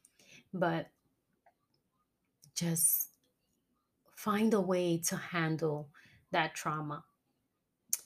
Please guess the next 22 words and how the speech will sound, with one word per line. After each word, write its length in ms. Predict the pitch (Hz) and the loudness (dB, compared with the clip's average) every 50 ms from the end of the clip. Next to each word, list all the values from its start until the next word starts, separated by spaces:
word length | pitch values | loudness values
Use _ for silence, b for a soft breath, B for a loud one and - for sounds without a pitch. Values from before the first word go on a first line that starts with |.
| b b b b b b b _ _ _ _ _ - | b b b b b b b _ _ _ _ _ 6
Anyway, 440 | 240 240 233 233 214 196 196 190 | 10 10 10 10 10 8 6 4
guys, 500 | 185 190 175 175 170 165 175 185 - - - - _ _ _ _ _ _ _ _ _ _ _ _ _ - | 4 4 2 2 4 2 2 2 -2 -6 -10 -16 _ _ _ _ _ _ _ _ _ _ _ _ _ 2
I 360 | 226 208 202 202 208 214 220 | 4 6 6 6 6 6 6
wanted 440 | 220 208 202 202 196 196 196 196 196 | 6 6 4 4 6 6 4 4 2
to 120 | - 202 | 0 -2
share 420 | 190 196 - 196 180 180 175 175 175 | -2 0 2 2 2 2 4 2 2
my 280 | 175 175 165 165 165 | 2 2 2 2 2
experience 880 | 160 160 165 165 - - - 175 170 170 170 165 165 165 175 165 - - | 2 0 0 -2 -4 0 2 4 4 6 4 4 4 2 2 0 -2 -2
about 300 | 170 165 170 165 170 175 | -2 0 0 0 0 0
nine 260 | 175 165 160 156 165 | 0 0 2 2 2
eleven 420 | 160 160 160 156 160 160 160 160 - | 2 2 2 0 0 0 0 0 -2
after 300 | - 175 170 - - 180 | -2 -4 -4 -2 -2 -2
getting, 540 | 160 180 160 156 170 165 160 160 160 160 B B B B B B B B B B B _ | 0 0 0 0 0 0 0 -2 -2 -4 B B B B B B B B B B B _
hearing 760 | _ - - - 220 208 202 202 196 185 180 185 190 - - 170 | _ -2 4 6 8 8 8 8 6 6 4 2 0 0 2 4
that 200 | 175 175 - - | 4 4 4 2
conversation 840 | - 185 170 170 175 175 - 175 156 160 160 - - 170 165 165 - | 0 2 2 2 2 0 0 0 0 0 -2 -2 0 0 2 0 0
and 260 | - - 170 - - | 0 -2 -2 0 0
it 180 | 180 175 170 - | 0 0 0 0
triggering 840 | - - - 180 165 175 180 180 175 170 170 165 165 160 165 160 160 b b b b b b _ _ _ _ _ _ | 0 2 2 2 2 2 0 2 2 2 4 4 4 4 2 0 -4 b b b b b b _ _ _ _ _ _
emotions 720 | 233 208 190 180 175 175 196 190 - 190 170 165 170 170 - | 6 8 8 10 10 8 8 6 6 6 6 6 6 4 2
for 300 | - - 170 165 160 156 | 0 2 2 4 4 4
me. 280 | 156 156 151 147 156 | 2 2 0 0 -2